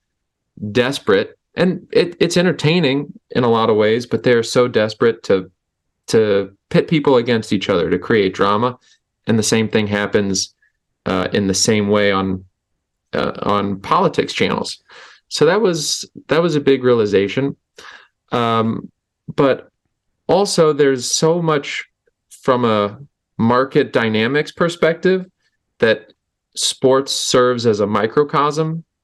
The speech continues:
for. Um, I think about the Moneyball approach, and I don't know if, if that's a book you've read or if you're familiar with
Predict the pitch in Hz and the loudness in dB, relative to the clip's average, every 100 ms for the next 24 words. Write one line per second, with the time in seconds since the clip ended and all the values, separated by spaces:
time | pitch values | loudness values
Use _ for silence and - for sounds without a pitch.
0 | _ - - 139 151 202 233 _ _ _ | _ -18 -2 2 2 0 -6 _ _ _
1 | _ - _ _ _ - 110 107 107 - | _ -20 _ _ _ -2 0 0 -2 -8
2 | - _ _ - 123 120 135 139 123 117 | -14 _ _ -8 -4 0 0 0 0 0
3 | 110 - _ _ _ _ _ _ _ _ | -2 -6 _ _ _ _ _ _ _ _
4 | _ _ _ 120 113 104 - 117 123 131 | _ _ _ 2 4 2 0 0 0 0
5 | 156 156 160 165 - 185 185 - 117 113 | 0 2 2 0 0 -2 -2 -4 -2 0
6 | 120 131 127 123 117 - _ - - 110 | 0 0 2 2 2 -2 _ -8 -4 0
7 | 120 117 113 120 - 110 107 135 143 143 | 0 0 0 0 0 -2 2 2 2 2
8 | 120 110 104 - 117 110 113 117 120 123 | 2 2 0 0 -2 0 0 2 2 2
9 | 113 107 107 101 - - | 2 2 2 0 -6 -20